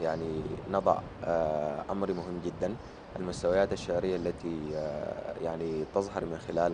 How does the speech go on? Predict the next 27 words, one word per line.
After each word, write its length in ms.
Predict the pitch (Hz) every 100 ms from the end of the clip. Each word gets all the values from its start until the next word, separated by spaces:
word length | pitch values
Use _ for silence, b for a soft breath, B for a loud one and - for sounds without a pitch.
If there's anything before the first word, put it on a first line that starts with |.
| 78
منصة 220 | 85 - -
المهرجان 520 | 80 82 82 85 95
يجب 180 | 92 92 -
أن 60 | 85
تكون 340 | 87 - 92 92 B B - 92
مستويات 460 | - 90 90 92
رفيعة 360 | 90 90 95 82
جدًا. 340 | 82 85 101 - B B - -
آه، 240 | 90 87 85
هذه 340 | 101 107 104
الآلية 400 | 92 90 101 104 - -
تتبع 200 | 104 101
من 120 | 95 -
خلال، 300 | 92 95 95 90 -
آه، 460 | 82 80 80 76 78
يعني 400 | 82 82 80 80 76
تقييم 400 | 92 - 117 120
التجارب 480 | 95 - 87 92 82
الشعرية 560 | 82 - 82 85 87 95 B B - -
الموجودة 840 | 82 80 80 80 82 82 82 87 85 -
في 300 | 85 82 80
الوطن 400 | 76 80 90 85
العربي 420 | 80 87 107 107
وكذلك 500 | 107 95 92 95 95 - - - -
الشعراء 720 | 87 90 85 85 85 87 90 87
السودانيين 520 | - 82 85 87 87
المشاركين. 640 | 87 85 - 82 - 82